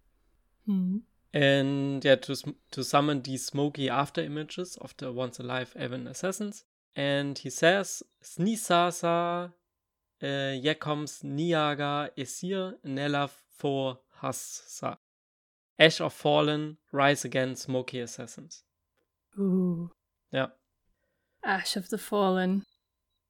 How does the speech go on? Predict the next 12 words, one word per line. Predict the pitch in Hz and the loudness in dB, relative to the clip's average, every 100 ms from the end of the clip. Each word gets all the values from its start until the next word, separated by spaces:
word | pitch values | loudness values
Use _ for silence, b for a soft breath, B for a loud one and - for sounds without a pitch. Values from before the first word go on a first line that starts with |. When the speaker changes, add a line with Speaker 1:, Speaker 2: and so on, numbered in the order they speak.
| - | 4
Speaker 1:
Does | 233 | 6
he | 226 | 8
Speaker 2:
Yeah. | 226 | 8
Speaker 1:
have | 202 - | 6 6
them | 247 | 8
all | 247 262 | 10 8
as | 262 | 6
coins? | - - 190 240 359 392 403 | 2 0 4 6 6 4 4
We | 262 | 4
don't | 247 240 | 4 6
know. | 233 247 190 190 - - | 6 8 6 4 -2 -10
Ha-, | - 214 | -4 -4